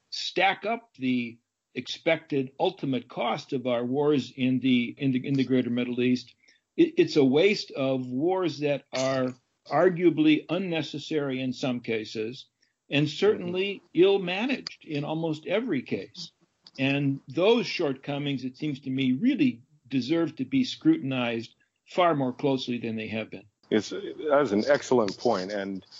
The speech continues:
Speaker 2: you know, if I could just add one last thing, there are some components of the U S Armed Forces that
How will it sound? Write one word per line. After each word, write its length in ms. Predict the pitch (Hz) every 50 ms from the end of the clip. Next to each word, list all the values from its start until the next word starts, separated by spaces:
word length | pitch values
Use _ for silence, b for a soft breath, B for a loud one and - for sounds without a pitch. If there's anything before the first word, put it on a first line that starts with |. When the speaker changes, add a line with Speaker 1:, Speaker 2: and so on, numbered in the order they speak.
| B B B B -
Speaker 2:
you 60 | 147
know, 140 | 139 127 117
if 80 | -
I 80 | 143 131
could 100 | 120 98
just 240 | 110 104 - - -
add 300 | 123 120 123 117 110 107
one 240 | 104 110 117 117 113
last 340 | 107 101 95 - - -
thing, 320 | - 98 85 85 87 85 - - - -
there 240 | 110 104 143 165 190
are 140 | 190 151 131
some 260 | - - 143 131 117
components 640 | - 113 104 - 107 107 98 92 90 82 - -
of 100 | 95 85
the 80 | 85 87
U 160 | 90 92 87
S 140 | 85 80 -
Armed 240 | 98 90 85 82 -
Forces 640 | _ 92 87 87 - - - 73 - - - B B B B B B -
that 220 | 90 90 90